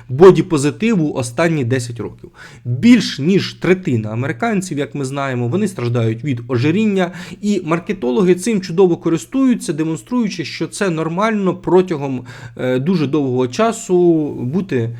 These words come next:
е, людиною із зайвою вагою. І, по-моєму, навіть оцей вислів про людину із зайвою вагою, він вважається неетичним через те, що треба казати якось інакше. І цей самий, е,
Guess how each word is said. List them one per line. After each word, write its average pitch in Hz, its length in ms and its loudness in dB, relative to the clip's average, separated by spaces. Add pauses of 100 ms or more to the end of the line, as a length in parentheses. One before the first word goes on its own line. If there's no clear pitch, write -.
(260)
е, 117 300 -2
людиною 190 480 2
із 185 420 -2 (220)
зайвою 143 640 -2
вагою. 113 540 0
І, 175 100 -2
по-моєму, 185 460 4
навіть 170 300 -2
оцей 160 220 -2
вислів 113 460 -4
про 117 240 -2 (220)
людину 127 360 2
із 117 120 0
зайвою 120 340 0
вагою, 190 420 2
він 170 160 0
вважається 131 500 0
неетичним 151 600 -4
через 123 200 -8
те, 180 120 0
що 180 140 -8
треба 151 260 -4
казати 117 440 -4 (240)
якось 120 460 -2
інакше. 127 540 -4 (260)
І 254 120 2
цей 233 200 -2
самий, 220 600 -2
е, 143 600 0